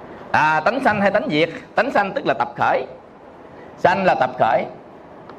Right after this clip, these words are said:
Bây giờ ví dụ tế bào một, à, giờ chỉ nó sanh ra bao nhiêu, và tế bào một giờ diệt bao nhiêu, cái này là đoạn diệt, tánh này là đoạn diệt. Tánh sanh diệt là trong đó nó có vừa sanh vừa diệt.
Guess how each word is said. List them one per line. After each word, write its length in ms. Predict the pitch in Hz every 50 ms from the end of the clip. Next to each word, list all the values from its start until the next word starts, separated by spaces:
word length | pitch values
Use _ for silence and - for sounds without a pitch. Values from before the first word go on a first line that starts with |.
| - - - - - - - - - - - - - - - - - - - - - - - - - -
Bây 140 | - 185 202
giờ 80 | 180 156
ví 120 | 170 -
dụ 180 | 190 156 160 -
tế 120 | 196 247
bào 440 | 226 170 151 143 143 147 139 - - - - - - - -
một, 340 | 117 123 135 135 135 - 147
à, 440 | 170 180 175 170 165 170 170 170 165
giờ 400 | 160 151 156 151 143 147 143 143 143
chỉ 80 | 160 165
nó 60 | 196
sanh 180 | - 220 175
ra 80 | 170 170
bao 140 | 165 165 165
nhiêu, 280 | 165 175 170 170 170 - - - - - - - - -
và 260 | - 127 147 143 135 - - - - - -
tế 120 | 214 156
bào 180 | - 170 151 147
một 100 | 147 123 -
giờ 220 | 151 151 143 139 135
diệt 140 | 131 131 -
bao 120 | 156 165 170
nhiêu, 300 | 170 175 175 175 165 - 165
cái 80 | 180
này 120 | 185 160 131
là 100 | 127 120
đoạn 240 | 113 123 123 135 139
diệt, 180 | 120 127 123 -
tánh 240 | - - - - - -
này 140 | 110 123 120
là 100 | 110 101
đoạn 240 | 101 104 113 127 120
diệt. 180 | 113 113 107 - - - - - - - - - - - - - - - - - - - - - - - - - - - - -
Tánh 200 | 185 220 269 262
sanh 200 | 254 202 208 190
diệt 220 | 160 156 170 175 170 -
là 140 | 147 156 151
trong 540 | 147 - - 240 247 240 240 233 240 233 226
đó 280 | 226 233 240 - 339 -
nó 60 | 247
có 280 | 240 - 247 247 311 330 208
vừa 200 | 185 185 175 165
sanh 220 | 151 - 208 202 202
vừa 140 | 180 160 156
diệt. 180 | 135 143 151